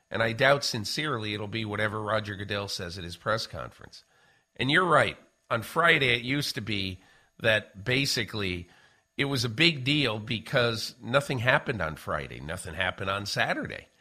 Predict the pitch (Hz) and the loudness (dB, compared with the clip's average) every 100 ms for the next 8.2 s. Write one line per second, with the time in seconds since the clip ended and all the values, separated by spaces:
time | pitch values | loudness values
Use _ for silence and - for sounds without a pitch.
0 | _ _ _ - 123 113 - 135 123 135 | _ _ _ -4 -2 0 4 4 6 6
1 | 170 - 156 104 143 135 143 139 - 143 | 6 2 -6 -4 0 2 0 -2 0 2
2 | 139 127 123 113 - 127 156 151 110 95 | 2 0 -2 -2 2 2 2 -2 -6 -4
3 | 85 85 113 139 131 - 123 123 127 131 | -2 0 2 2 -2 0 4 4 2 -2
4 | 120 - - 143 143 - _ - _ 127 | -4 -6 -6 -6 -6 -10 _ -20 _ 0
5 | 143 123 - 127 135 135 117 113 131 127 | 0 -2 2 4 4 4 0 2 0 -2
6 | - - - 151 123 73 87 _ _ _ | -6 -6 -2 0 0 -2 -8 _ _ _
7 | _ _ 104 107 - - - 143 117 90 | _ _ 0 0 0 -6 -2 -4 -4 -6
8 | - | -8